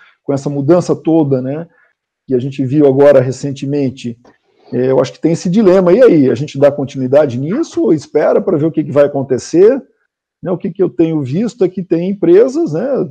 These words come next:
tem, tem os dois lados, tem empresas que olharam esse momento e falaram assim, né, passaram aquelas primeiras du-, primeira, segunda semana de acomodação, é, acomodando todo mundo na sua residência, né, no seu ambiente,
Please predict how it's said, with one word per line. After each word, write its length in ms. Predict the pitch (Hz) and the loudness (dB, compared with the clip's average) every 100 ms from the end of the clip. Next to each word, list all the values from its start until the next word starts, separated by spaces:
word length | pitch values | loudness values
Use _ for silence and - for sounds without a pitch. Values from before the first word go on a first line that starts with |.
| - | -6
tem, 160 | 165 156 | -8 -4
tem 140 | 165 | -4
os 100 | 156 | 0
dois 240 | 175 247 | 2 2
lados, 380 | 202 196 175 143 | 4 4 2 -4
tem 160 | - 156 | -4 -6
empresas 440 | 143 160 185 175 | -2 2 2 0
que 220 | - 180 | -4 0
olharam 360 | 165 160 160 156 | 2 4 4 2
esse 160 | 143 160 | -2 -6
momento 360 | 147 151 196 | -4 -4 -6
e 40 | - | -4
falaram 240 | 190 190 | -2 -2
assim, 320 | 202 175 147 | -4 -8 -6
né, 140 | 139 170 | -6 -4
passaram 440 | 165 147 165 151 | -2 -2 0 -2
aquelas 500 | 135 160 147 120 - _ _ _ _ _ | 0 2 2 2 -6 _ _ _ _ _
primeiras 400 | 160 151 165 165 | -4 2 4 2
du-, 300 | 135 160 202 | 0 -4 -4
primeira, 460 | - 143 160 196 160 | -8 -2 4 4 2
segunda 340 | - 147 175 | -4 -4 -4
semana 540 | 143 151 156 160 151 135 | -4 -4 0 0 0 -2
de 180 | 139 | 0
acomodação, 1080 | 139 156 147 151 143 - 156 170 202 226 233 _ _ _ _ - | 0 -2 -2 2 2 0 -2 0 2 0 -2 _ _ _ _ -2
é, 380 | 139 139 139 135 | 0 2 2 -2
acomodando 520 | 131 151 139 156 143 | -4 -6 -2 -2 -2
todo 220 | 151 147 | -6 -6
mundo 280 | 151 147 147 | -6 -4 -6
na 100 | 135 | -6
sua 260 | - 131 | -6 -4
residência, 800 | 131 139 123 139 185 262 214 170 | -4 -4 -2 -2 0 0 0 -2
né, 140 | 156 185 | -2 -2
no 100 | 156 | -2
seu 180 | 147 | -4
ambiente, 720 | 147 131 139 160 202 - 240 | -4 0 0 0 -2 -4 -6